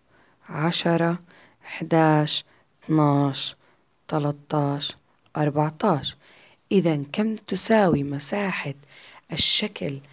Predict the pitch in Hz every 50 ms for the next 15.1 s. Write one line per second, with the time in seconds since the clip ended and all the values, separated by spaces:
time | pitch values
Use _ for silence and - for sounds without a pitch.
0 | - _ _ _ _ _ 190 165 - - - 196 196 196 185 180 202 254 302 339
1 | - - - - - _ _ - 180 185 196 196 - - 208 196 - - - 160
2 | 151 156 151 151 147 147 147 156 160 165 170 160 185 220 240 294 - - _ _
3 | _ _ _ _ - 160 165 156 - - - 214 202 180 165 - - 160 156 156
4 | - _ _ _ _ _ _ _ _ _ _ _ - 170 165 - - - - -
5 | 196 196 190 - 208 202 208 214 233 - _ _ _ _ _ _ _ _ _ _
6 | _ - 175 160 - - 220 214 202 196 190 180 175 180 180 175 185 - _ _
7 | _ _ _ _ _ - 180 180 175 170 160 170 170 160 156 156 165 165 - -
8 | 190 196 196 196 196 196 202 196 - - - - - _ _ _ _ _ _ _
9 | _ _ _ _ _ _ _ _ _ _ _ _ _ _ _ 190 165 165 185 185
10 | 190 - - - - 175 170 170 170 - - _ _ _ _ _ _ _ _ _
11 | _ _ _ _ _ - 165 170 175 180 180 170 156 - - 147 135 127 135 -
12 | _ _ _ - - _ _ _ _ _ _ _ _ _ _ - - _ _ _
13 | _ _ 180 160 156 147 160 156 151 151 156 - 196 196 196 - - 202 208 214
14 | 220 208 - _ _ _ _ _ _ _ - 156 156 185 180 - - 156 151 165
15 | 165 165